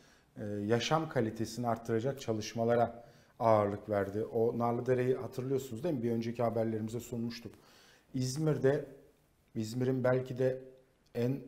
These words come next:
fantastik projesi Narlıdere'de yapılıyor şu anda. Narlıdere Yat Limanı değil mi? Marinası. Nur, yap-, sunmuştuk o haberi, öyle değil mi? Yat Limanı, o proje muhteşem olacak. Önümüzdeki günlerde,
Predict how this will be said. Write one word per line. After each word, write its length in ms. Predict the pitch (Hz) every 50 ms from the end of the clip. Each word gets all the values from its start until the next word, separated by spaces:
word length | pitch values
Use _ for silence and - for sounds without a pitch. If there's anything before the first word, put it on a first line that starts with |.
| - -
fantastik 760 | - - - 127 120 117 113 123 117 - - - 135 - -
projesi 480 | - 117 110 107 107 113 110 - - 127
Narlıdere'de 640 | 113 110 107 113 117 113 117 107 104 98 92 92 80 - - - - _ _ _ -
yapılıyor 480 | 117 117 110 - 113 104 101 101 98
şu 200 | 92 - - 104
anda. 340 | 98 95 95 95 95 98 - - - - - - - - _ - -
Narlıdere 460 | 107 117 113 117 117 120 135 131 135
Yat 360 | 139 131 143 151 160 - - 151
Limanı 320 | 139 123 117 107 110 107
değil 120 | 143 202
mi? 80 | 208 160
Marinası. 640 | 123 120 123 127 143 147 143 123 - - - 110 - - - - - _ _ _ _ _ _ _ - 120
Nur, 140 | 131 123 - - - 113
yap-, 240 | 113 117 117 - -
sunmuştuk 540 | - - - 123 135 156 151 - 151 131 -
o 100 | 120 110
haberi, 200 | 107 104 110 107
öyle 200 | 110 113 123 135
değil 120 | 196 208
mi? 160 | 170 127 127 127 - - - - - - - - - - - _ - 135
Yat 360 | 131 135 139 135 - - 120
Limanı, 360 | 117 110 107 110 139 175 170 - -
o 160 | - 127 123 -
proje 320 | - 135 143 147 139 147
muhteşem 520 | 147 147 143 139 - - 139 - 156 156 139
olacak. 340 | 123 117 110 98 107 101 - - - - - - -
Önümüzdeki 580 | 127 123 127 139 139 127 131 139 131 131 - 143
günlerde, 640 | 131 139 143 139 139 139 139 139 143 151 143 147